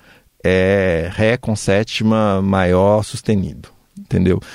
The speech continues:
E aí eu vou montando os meus acordes por essas sensações, mas eu não tenho esse conhecimento formal. É, é uma coisa intuitiva mesmo. Mas, enfim,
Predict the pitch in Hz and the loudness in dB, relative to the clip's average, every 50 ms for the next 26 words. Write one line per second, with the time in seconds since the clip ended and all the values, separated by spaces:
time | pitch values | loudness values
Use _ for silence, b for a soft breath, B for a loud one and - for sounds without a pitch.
0 | B B B B - - 113 120 120 120 131 147 156 151 160 156 170 175 - - | B B B B -6 -2 0 2 2 2 2 2 2 0 0 0 0 0 0 0
1 | 139 135 139 120 131 131 131 131 131 131 - 131 139 135 - - 147 143 143 139 | -2 -2 0 0 0 0 0 0 -2 0 0 -2 -2 -2 -2 -2 -2 0 0 0
2 | - 147 - - 151 147 - 160 156 - - 135 127 127 123 117 113 - - 101 | -2 -4 -2 -2 -2 -2 -2 -2 -4 -4 -2 -2 0 0 0 -2 -4 -4 -2 0
3 | 101 101 104 110 113 120 131 139 147 - - 151 175 170 147 135 - - - - | 0 0 2 0 0 2 2 0 0 0 0 0 0 0 -2 -2 -4 -8 -10 -4
4 | - 117 113 110 - 110 107 104 - - - 101 98 92 90 92 87 85 85 b | -2 -2 -2 0 0 0 0 0 -2 -2 -2 -2 -2 -2 -4 -6 -8 -10 -12 b
5 | b b b b b b b - - 85 85 - - 95 92 87 90 90 95 95 | b b b b b b b -6 -4 -4 -4 -2 -2 -2 -2 0 0 0 -2 -2
6 | 92 - 120 113 104 104 113 113 117 120 117 - 156 139 - - - - 120 123 | -2 0 0 0 0 2 0 0 2 0 0 -2 -4 -4 -4 -4 -2 0 0 0
7 | 110 98 98 95 92 85 87 90 - - - b b b b b b b b b | 2 2 2 2 2 2 0 -2 -4 -8 -14 b b b b b b b b b
8 | b b b b b _ - 104 107 113 120 120 123 123 120 117 - - - - | b b b b b _ -2 0 2 2 2 2 2 2 0 -2 -4 -8 -6 -2
9 | 165 196 196 - - 113 92 90 - | 0 0 0 0 0 0 0 0 -4